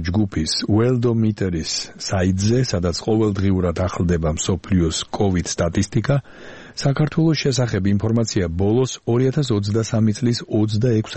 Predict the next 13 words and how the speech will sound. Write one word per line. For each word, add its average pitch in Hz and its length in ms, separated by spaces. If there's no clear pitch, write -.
აგვისტოსაა 92 640
განახლებული. - 680
ამ 143 160
დღეს 120 240
საქართველოში 131 720
ოფიციალურად 127 640
დადასტურდა 104 720
კოვიდის 107 480
ხუთას - 480
თხუთმეტი 90 540
შემთხვევა. - 420
ამავე 143 400
პორტალზე 127 480